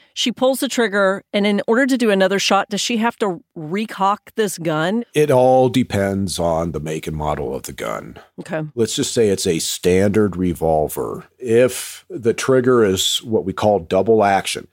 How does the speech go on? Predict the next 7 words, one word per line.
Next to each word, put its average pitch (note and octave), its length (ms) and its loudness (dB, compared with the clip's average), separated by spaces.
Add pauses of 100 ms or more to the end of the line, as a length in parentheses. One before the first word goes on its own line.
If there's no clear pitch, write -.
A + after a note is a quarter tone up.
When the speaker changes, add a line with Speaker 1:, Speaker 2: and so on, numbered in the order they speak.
(160)
Speaker 2:
so E2+ 240 -6
when F#2 260 -4
you F#2 180 -4
pull D3 500 2
the C3+ 140 0
trigger B2+ 460 0
back A2 580 2